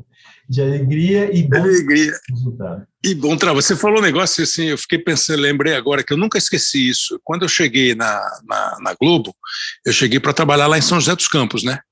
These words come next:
Speaker 2: Pra ser editor e apresentador do Globo Esporte lá em São José. E pra você ver como a estrutura era diferente, é, a redação de São Paulo tinha três repórteres. O Zé Eduardo Savoia, o Roberto Tomé e a Abigail Costa.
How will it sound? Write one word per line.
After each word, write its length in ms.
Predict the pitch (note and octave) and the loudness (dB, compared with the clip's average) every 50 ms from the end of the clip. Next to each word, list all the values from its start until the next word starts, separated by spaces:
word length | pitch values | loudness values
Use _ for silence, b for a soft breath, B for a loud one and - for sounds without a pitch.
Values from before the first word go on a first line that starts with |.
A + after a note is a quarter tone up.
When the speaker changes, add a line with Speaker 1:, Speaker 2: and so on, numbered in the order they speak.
| B B B B B B _ | B B B B B B _
Speaker 2:
Pra 140 | - A#2+ A#2 | -4 -4 -2
ser 680 | G#2+ - - - A#2+ B2 B2 A#2+ A#2 A2+ G2+ F#2+ G#2 A2 | 0 0 0 2 2 4 4 4 2 2 0 0 0 -2
editor 440 | G#2 A2 A2 - - B2+ C3 D3 | -2 -2 -4 -2 2 2 4 4
e 40 | E3 | 4
apresentador 600 | D#3 - D3+ D3+ D3 D#3+ D3+ E3 D3 B2 C3+ D3 | 2 2 0 0 0 0 0 0 0 2 2 2
do 80 | D3 D3 | 2 2
Globo 180 | C3 D#3 D3+ | 2 0 0
Esporte 440 | C3+ - - - C3+ C#3 C#3+ - - | 0 -2 -2 -2 -2 -2 -2 -2 -2
lá 100 | D3+ D#3 | -2 -2
em 40 | D3+ | -2
São 200 | C#3 - E3+ D#3+ | -2 -2 -4 -4
José. 300 | E3 F#3+ - - A#2+ - - _ _ - B B B B B B B B - | -4 -4 -4 -4 -6 -8 -10 _ _ -16 B B B B B B B B -4
E 80 | A3+ | -2
pra 160 | G#3+ - A3+ G#3+ | 0 0 2 2
você 260 | A3 G3+ - A#3 G#3 | 2 2 2 2 2
ver 160 | C3 D3+ D#3 | 4 2 2
como 240 | - - D#3 D3 C3 | 2 2 2 2 2
a 60 | B2+ | 2
estrutura 420 | A#2+ - - B2 A#2 - C3 A#2 | 2 0 0 0 0 2 2 4
era 120 | A#2 A2+ A#2 | 4 4 2
diferente, 680 | G#2 - - C#3 B2+ B2 D#3+ F3+ D3 - - - G3 - - | 0 0 0 2 2 2 2 2 0 -2 -4 -6 -6 -6 -4
é, 340 | A#2 A2 G#2+ G#2+ G#2 G#2+ G#2+ | -4 -2 -2 -2 -2 0 0
a 220 | A2 A2 G2+ G2 | 0 0 0 2
redação 400 | G2 - D#3 C#3 D#3+ B2 - B2+ | 2 2 2 2 2 0 0 0
de 80 | A#2 - | 0 0
São 180 | - - C3 | 0 0 -2
Paulo 220 | G#2+ - C#3+ E3+ F#3 | -2 -2 -2 -2 -2
tinha 180 | - - A#3 | -2 -2 -4
três 380 | G#3+ - - F#3+ G3+ G3+ C#3+ - | -2 -2 0 0 2 2 0 0
repórteres. 720 | B2+ A#2 - B2+ G#2+ F#2+ - _ _ - - - - - - _ B B B A2+ F#2 B B B B B - | -2 -6 -6 -6 -8 -8 -10 _ _ -6 -4 -4 -4 -6 -8 _ B B B -16 -14 B B B B B -4
O 80 | B2 | -2
Zé 220 | A2+ G2 B2+ B2+ B2+ | 0 2 2 2 2
Eduardo 280 | A#2+ B2+ B2 B2 A#2 | 2 2 2 2 2
Savoia, 680 | - - C#3+ C3+ G#2+ G#2 B2 C3+ D3 F3 F#3+ G#3 B3 B3+ B3 | 2 2 2 0 0 2 2 2 4 4 2 2 0 -2 -2
o 120 | - D#3+ C3+ | -2 -2 -2
Roberto 340 | A2+ B2+ A2+ A#2+ B2 - - | 0 0 0 -2 -2 -2 -2
Tomé 460 | - E3+ C#3 C3 C3 D3 F3 G#3+ A#3 - - | -2 0 0 2 2 2 0 -2 -2 -4 -4
e 100 | G3+ G3+ | -2 -2
a 40 | |
Abigail 420 | G3+ F3+ G#3 G3 F#3+ F#3 F#3 G3 G#3 | 0 0 0 0 2 2 2 0 0
Costa. 460 | - - C3+ B2 - - - - - | 0 0 -2 0 -2 -4 -6 -8 -14